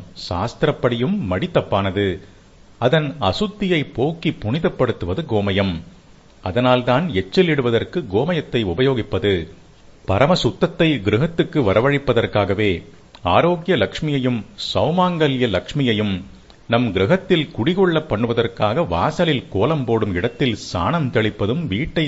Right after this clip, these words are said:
சாணத்தால் மெழுகுவதும். இப்போது ஃபேஷன் என்கிற பெயரில் இந்த பழக்கங்கள் எல்லாம் போய் எங்கே பார்த்தாலும் இன்ஃபெக்ஷன், பொல்யூஷன் என்று ஆகியிருக்கிறது.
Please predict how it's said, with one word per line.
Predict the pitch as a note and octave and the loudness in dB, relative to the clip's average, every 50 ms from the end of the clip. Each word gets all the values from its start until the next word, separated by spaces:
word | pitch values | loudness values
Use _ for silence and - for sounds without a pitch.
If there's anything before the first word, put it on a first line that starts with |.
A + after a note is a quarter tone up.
| C3+ - | -2 -4
சாணத்தால் | - - F#2+ F#2 G2 C3 D3 C#3+ - - B2+ A2+ A2+ G#2 | -6 -4 -2 -2 0 0 -2 -2 0 2 2 4 4 2
மெழுகுவதும். | F#2+ F2 F2 F#2+ A#2 C#3 C#3+ A#2 G2+ F#2 G2+ F#2+ F#2 F2 E2 E2 - - - - - - - - - - - - - - - - - - | -2 0 0 0 0 0 0 0 2 2 2 0 0 -2 -6 -8 -12 -16 -20 -20 -20 -20 -20 -20 -20 -20 -20 -20 -20 -20 -20 -20 -10 -6
இப்போது | C#3+ E3+ E3+ - F3+ F3 D#3+ C#3 C#3+ C3 C3+ - | -6 -4 -2 0 0 0 2 2 2 0 0 -4
ஃபேஷன் | - - - F#2 G#2 F3+ F#3 - G3+ G3 F3+ E3 | -8 -4 0 0 2 0 0 0 0 0 0 0
என்கிற | C3 B2 B2+ B2 A#2 A#2 A2 | 0 0 0 0 0 0 0
பெயரில் | - G2+ F#2 G2 A2 A2+ G#2 F2+ D#2+ - - - - - - - - - - - | 0 0 0 2 2 2 0 -2 -4 -8 -12 -20 -20 -20 -20 -20 -20 -12 -4 -2
இந்த | D3+ F3 F3 E3 | -2 0 0 0
பழக்கங்கள் | E3 - G3 G#3 D3+ - - G3 F#3 F3 D#3+ D3 C3 | 2 4 4 4 2 2 0 -2 0 0 0 0 0
எல்லாம் | A#2+ A2+ A2 G#2+ G#2+ G#2+ C3+ E3+ E3 | 0 0 0 2 0 0 0 -2 -4
போய் | - A#2+ A#2+ D3 D3+ G#2 | -4 -2 -2 -2 -2 -4
எங்கே | E2 F#2+ B2 D3+ F3+ F#3 | -4 -4 -2 0 0 2
பார்த்தாலும் | E3+ D#3 C3+ A#2 - - A2 G#2+ A2 C#3 E3 C3+ | 2 2 2 0 2 2 4 4 4 4 0 0
இன்ஃபெக்ஷன், | F#2+ G2+ C#3+ E3 E3 F#3 F#3+ - - E3+ D3+ C3+ B2 | -2 -2 -2 0 0 -2 -2 -2 -2 -2 -2 -2 -4
பொல்யூஷன் | - - F#2+ G#2+ B2+ E3+ F3 E3+ E3+ D#3 C3+ | -4 -4 -2 -2 0 -2 -2 -2 -2 -2 0
என்று | A2+ G2+ F#2+ F2+ - F3+ | 0 0 -2 0 0 2
ஆகியிருக்கிறது. | D#3+ A#2 G#2+ G2+ G#2+ G2+ F#2 A2+ G2 F#2+ F#2+ G2+ | 2 2 2 2 0 0 0 2 2 4 4 4